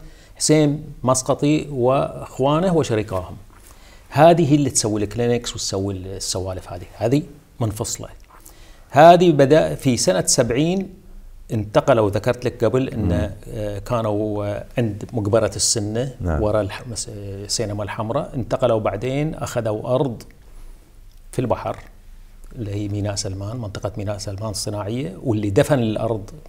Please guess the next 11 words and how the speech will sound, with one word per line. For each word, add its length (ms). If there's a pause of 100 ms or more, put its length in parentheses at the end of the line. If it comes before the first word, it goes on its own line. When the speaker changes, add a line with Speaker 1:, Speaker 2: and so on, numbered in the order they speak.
Speaker 1:
كانت، 500
آه، 180
مقاولات 640
الصالح، 720
كان 120
اللي 260
يشرف 360
عليها 260
علي 160
الصالح. 540
Speaker 2:
ما 200